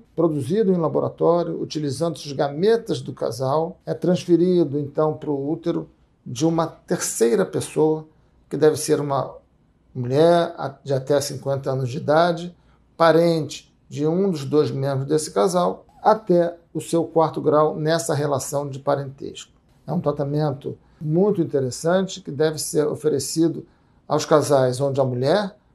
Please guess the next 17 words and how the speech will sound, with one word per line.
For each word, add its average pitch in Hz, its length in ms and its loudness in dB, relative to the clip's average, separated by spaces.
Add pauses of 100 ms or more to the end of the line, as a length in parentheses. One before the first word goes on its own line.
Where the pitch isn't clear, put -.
(140)
por, 139 320 -2
seja 151 220 4
por 151 180 -4
que 151 80 -4
motivo 180 340 -2
for, 160 300 4
não 165 100 0
pode 156 360 0
gestar, - 500 -6 (260)
seja 139 320 -6
porque - 320 -8
ela 135 140 -4
já 131 140 -4
perdeu 139 400 2
o 170 40 2
seu 135 240 0
útero, 151 480 -2